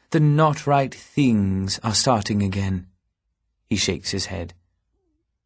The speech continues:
"Because of Huster?" "No, no, no. That's,"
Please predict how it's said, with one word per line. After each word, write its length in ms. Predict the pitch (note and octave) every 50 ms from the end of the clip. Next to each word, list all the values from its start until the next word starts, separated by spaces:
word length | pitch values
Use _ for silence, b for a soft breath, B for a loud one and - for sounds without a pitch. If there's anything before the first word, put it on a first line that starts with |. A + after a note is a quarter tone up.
| _ _ _ _ _ _ _ _ - -
"Because 300 | A2 - - C3+ A#2 A2
of 180 | A2 G2 - -
Huster?" 460 | G2+ F#2+ - - - D#3 D#3+ E3 D#3+ - _ _ _ _ _ _ _ _ _ _ _ _ _ _ _ _ _ _ _ _ _ _ _ _ _ _ _ -
"No, 340 | C3 - F#2 F2+ E2 - - _ _ _ _ _ _ -
no, 140 | D3 D3+ C#3
no. 280 | A2 F#2+ C#2 - - _ _ _ _ _ _ _ _ _ _ _ _ _ _
That's," 640 | - D3+ D3+ D#3+ D#3+ - - - - - - -